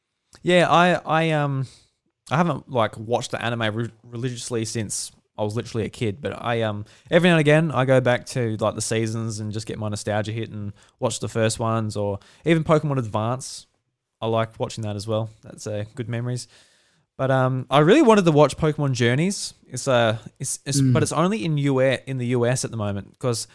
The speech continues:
Speaker 1: they said it was coming to Netflix. I'm like, "Fantastic! I've got Netflix. Gonna, uh,
Speaker 2: Yeah.
Speaker 1: watch it as they release them." And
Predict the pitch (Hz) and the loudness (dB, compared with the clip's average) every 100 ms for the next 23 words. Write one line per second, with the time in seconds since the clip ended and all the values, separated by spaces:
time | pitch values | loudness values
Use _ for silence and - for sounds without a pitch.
0 | _ 139 233 240 - 196 180 147 139 - | _ 0 2 2 4 2 2 2 0 0
1 | 175 170 135 113 - 165 170 160 - 175 | -2 0 -4 -4 -4 -2 0 0 0 -4
2 | - - - - 180 131 107 127 - 160 | -4 -16 -6 -2 2 2 0 -4 -4 -6
3 | 160 - - _ - - 147 139 127 123 | -4 -8 -10 _ -16 -4 0 0 0 0
4 | 117 123 135 139 135 139 113 _ _ _ | 0 -2 2 0 2 -4 -6 _ _ _
5 | 123 120 123 113 113 117 123 - 120 113 | -6 -2 0 0 0 0 0 -2 -4 -4
6 | 104 | -6